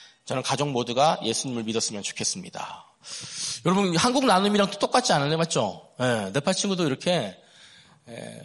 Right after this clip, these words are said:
언어가 다르고 문화가 달라도 말씀으로 인해서 자기 죄를 보고 고난을 보고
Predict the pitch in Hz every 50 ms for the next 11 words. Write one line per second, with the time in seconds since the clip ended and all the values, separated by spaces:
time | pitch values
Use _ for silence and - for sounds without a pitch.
0 | - - - 151 165 160 156 160 151 151 139 139 135 120 117 127 139 131 143 131
1 | 127 107 101 101 - 160 147 107 90 - - - - - - - 139 139 135 -
2 | - 180 170 156 156 147 135 135 135 139 131 127 127 123 - - - - 123 135
3 | 123 131 131 123 123 120 120 120 147 151 - 127 120 123 117 120 120 107 117 113
4 | 107 147 175 240 233